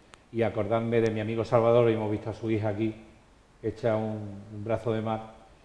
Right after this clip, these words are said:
recordando aquellos tiempos ya tan sumamente lejanos. Te has equivocado en una década, no hace veinte años, hace treinta años casi de aquello. Y, y bueno, y otra cosa que, me, que tengo que comentarte es que efectivamente están intentando cambiarle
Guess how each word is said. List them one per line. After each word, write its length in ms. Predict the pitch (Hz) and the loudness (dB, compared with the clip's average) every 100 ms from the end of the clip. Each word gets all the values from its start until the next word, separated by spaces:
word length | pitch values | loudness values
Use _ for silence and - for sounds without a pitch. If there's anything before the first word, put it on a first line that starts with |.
| - 107 | -16 -6
recordando 520 | 104 104 110 117 117 | -4 -2 -2 4 2
aquellos 340 | 120 127 120 | 4 2 2
tiempos 460 | - 143 139 120 107 | 4 4 4 -2 -2
ya 180 | 131 131 | -2 -2
tan 160 | 113 | -8
sumamente 520 | - 127 127 131 120 | -6 -4 -2 -4 -6
lejanos. 400 | 113 101 143 123 | -8 -2 -2 -2
Te 60 | 107 | -4
has 80 | 127 | -2
equivocado 420 | 139 135 131 135 | 0 0 2 0
en 80 | 127 | 0
una 180 | 120 113 | -4 -4
década, 400 | 127 110 87 - - - - - - _ _ | -4 -4 -10 -14 -20 -20 -20 -20 -20 _ _
no 200 | 107 117 | -6 0
hace 220 | 131 - 127 | 0 2 0
veinte 320 | 123 104 113 | 0 -2 -4
años, 260 | 123 104 | -4 -4
hace 140 | - 131 | -4 -4
treinta 460 | 127 131 127 113 | 0 0 0 -4
años 240 | 120 120 92 | -6 -6 -8
casi 220 | 117 - - - - _ - - _ - | -10 -12 -16 -20 -20 _ -20 -20 _ -10
de 120 | 101 | -6
aquello. 320 | 95 117 92 85 - - - - - - - - | 0 0 -2 -8 -16 -20 -20 -20 -20 -20 -20 -6
Y, 1000 | 131 127 127 123 120 117 117 110 107 101 101 98 - - | 4 8 8 10 8 8 8 4 0 -6 -10 -16 -16 -2
y 80 | 117 | 2
bueno, 300 | 139 127 123 | 4 4 2
y 200 | 120 123 | 4 6
otra 140 | 151 | 6
cosa 200 | 147 147 | 4 4
que, 80 | 139 | 2
me, 220 | 131 131 | 2 0
que 160 | 131 123 | 0 -2
tengo 260 | - 131 131 | 0 0 2
que 60 | |
comentarte 540 | 135 131 147 139 135 123 | 2 2 4 4 4 0
es 40 | |
que 140 | - | 2
efectivamente 580 | 127 110 135 131 131 127 | 2 2 4 4 4 2
están 200 | 123 127 | 2 2
intentando 460 | 123 123 113 123 120 | 2 0 2 0 2
cambiarle 480 | 120 127 123 120 | 4 6 6 6